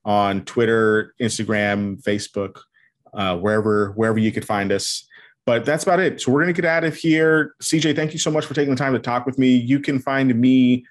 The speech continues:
on Twitter at Super Reese ninety-three, S U P E R R U I Z ninety-three. C J, why don't you tell them where they can find you and your beautiful work and your review for this,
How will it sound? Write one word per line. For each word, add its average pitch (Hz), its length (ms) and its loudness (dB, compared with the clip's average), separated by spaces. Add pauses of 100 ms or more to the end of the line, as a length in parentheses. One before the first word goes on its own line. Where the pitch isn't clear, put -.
(180)
on 123 240 0
Twitter 113 500 0
at 110 180 -4
Super 113 280 -4
Reese 107 320 -4
ninety-three, 107 560 -4
S 98 220 -10
U 98 100 -8
P 101 320 -8
E 95 280 -10
R 92 160 -10
R 92 140 -6
U 95 220 -6
I 92 80 -6
Z 95 240 -6
ninety-three. 123 680 -2 (260)
C 185 160 -2
J, 110 300 -2
why - 160 -8
don't 139 60 -4
you 147 40 -2
tell 156 140 -2
them 147 60 0
where 143 100 2
they 135 80 0
can 127 140 0
find 127 260 0
you 151 300 2
and 123 360 0
your 117 300 0
beautiful 113 380 -2
work 147 280 -2
and 113 160 0
your 110 80 0
review 107 280 0
for 101 160 -4
this, - 560 -6